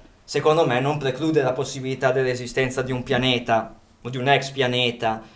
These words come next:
dove oggi troviamo la fascia degli asteroidi. In più, mi sembra di ricordare, mm, alcune citazioni a un pianeta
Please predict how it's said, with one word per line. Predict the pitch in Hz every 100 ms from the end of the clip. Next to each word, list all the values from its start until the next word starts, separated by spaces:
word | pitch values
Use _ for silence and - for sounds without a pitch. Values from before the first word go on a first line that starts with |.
| - _ _
dove | 147 151 139
oggi | 131 131 127
troviamo | 127 123 123 123
la | 123
fascia | 117 135 -
degli | 120 123 123
asteroidi. | 113 127 117 127 170
In | 208 202
più, | 170 165 214 - - - -
mi | 135
sembra | - 175 156 131
di | 135
ricordare, | 139 139 185 185 185 151 120 113 120 151 175 - - _ _
mm, | 135 127 123 123 123 117
alcune | 131 139 185 175
citazioni | 160 139 139 127 - 175 175 135 123
a | 123
un | 123
pianeta | 120 135 131 147 131 117 113 98 90